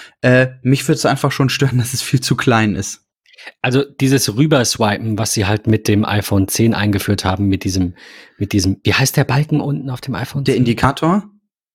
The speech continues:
Speaker 1: Ich
Speaker 2: Ja.
Speaker 1: glaube, der wird Indikator genannt.
Speaker 2: Ich, äh, das, es klingt vertraut. Aber ja, also ganz ehrlich, das reicht. Das reicht mir.
Speaker 1: Auf
Speaker 2: Und
Speaker 1: jeden
Speaker 2: auch dieses
Speaker 1: Fall.
Speaker 2: Hin und Her
Speaker 1: Ich
Speaker 2: wischen
Speaker 1: seh's
Speaker 2: ist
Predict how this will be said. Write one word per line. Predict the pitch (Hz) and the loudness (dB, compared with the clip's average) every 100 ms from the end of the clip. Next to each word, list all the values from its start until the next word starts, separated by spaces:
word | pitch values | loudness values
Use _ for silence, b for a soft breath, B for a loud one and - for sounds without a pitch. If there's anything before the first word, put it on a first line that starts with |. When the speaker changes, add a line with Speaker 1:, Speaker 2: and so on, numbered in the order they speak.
| - | -8
Speaker 1:
Ich | 101 | 0
Speaker 2:
Ja. | |
Speaker 1:
glaube, | 139 139 | 2 4
der | 131 | 4
wird | 139 | 2
Indikator | 123 131 123 - 135 127 110 | 2 0 0 0 0 2 0
genannt. | 107 104 117 131 - | 0 0 -2 -4 -8
Speaker 2:
Ich, | - - _ | -8 -8 _
äh, | - - - - 147 | -16 -14 -18 -14 -8
das, | 147 135 - | -6 -4 -4
es | 143 - | -2 0
klingt | 160 202 | 2 4
vertraut. | 202 180 - 104 95 B B | 4 0 0 -2 -2 B B
Aber | 123 | 0
ja, | 147 127 | 2 2
also | 123 127 B B | 0 -2 B B
ganz | 147 - | -4 -2
ehrlich, | 127 127 - - | -2 -2 -6 -12
das | 92 - | -10 -6
reicht. | 101 110 - - | -4 -4 -6 -12
Das | - 101 | -8 -4
reicht | 117 131 | -4 -4
mir. | 104 98 | -4 0
Speaker 1:
Auf | |
Speaker 2:
Und | 120 | 2
Speaker 1:
jeden | 294 | 2
Speaker 2:
auch | 262 | 4
dieses | 302 | 4
Speaker 1:
Fall. | 320 | 2
Speaker 2:
Hin | 160 147 | 2 2
und | 139 - | 2 2
Her | 165 | 0
Speaker 1:
Ich | |
Speaker 2:
wischen | 151 180 | 2 2
Speaker 1:
seh's | |
Speaker 2:
ist | 143 | 2